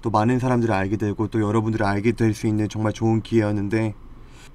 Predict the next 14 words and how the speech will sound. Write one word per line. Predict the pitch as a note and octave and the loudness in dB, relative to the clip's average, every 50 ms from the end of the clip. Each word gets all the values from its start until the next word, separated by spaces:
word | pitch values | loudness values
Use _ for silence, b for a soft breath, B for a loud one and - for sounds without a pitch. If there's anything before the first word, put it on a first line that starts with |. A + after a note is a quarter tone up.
| - - - | -16 -6 -2
이제는 | C3 C3 C#3 D#3 D#3 D#3 D3 | 0 4 4 6 6 6 4
조-, | A#2 - | 2 0
종합게임 | B2 - - E3 F#3 F#3+ F#3 - G3+ F#3 F3+ F3 C#3+ | -6 0 6 8 8 8 8 6 4 6 6 6 4
방송을 | - A#2 A#2+ B2 B2+ C#3 C#3 C3+ C3+ C3+ C3 B2 B2 C3 | 2 0 0 0 2 2 2 2 4 4 4 4 4 2
해보려고 | D#3 D#3+ G3+ F#3+ F3+ D#3+ D#3+ | 2 4 6 6 6 8 6
하는데, | D#3 C#3+ C3 A#2 B2 | 4 4 4 2 2
뭐, | G2+ G#2+ A2+ | 2 0 -2
그래도 | - - E3 E3+ C3+ D3+ | 2 6 6 6 6 6
하스스톤을 | D3 F#3 F#3 - A#3 - - - G#3+ G#3 F#3+ F#3 | 4 4 2 0 -4 -4 -2 0 2 4 4 4
할 | G#3 A#3 | 4 4
수 | - - | 2 2
있지 | D#3 A#2 A2 - D3+ C#3+ | 0 0 0 0 0 2
않냐라고 | A#2 A2 A2 A2+ A2+ G#2+ G2+ G#2 G#2+ G#2+ G2 - - - - - - - - - - B2 B2 A2+ B2+ | 2 2 2 2 2 0 0 -2 -2 -4 -8 -10 -16 -20 -20 -20 -20 -20 -16 -8 -2 -2 0 2 2
하는데, | B2+ B2 B2 A#2+ A#2 C3 C3+ B2 G2+ F#2 F#2 | 2 2 2 2 2 2 2 2 0 -2 -4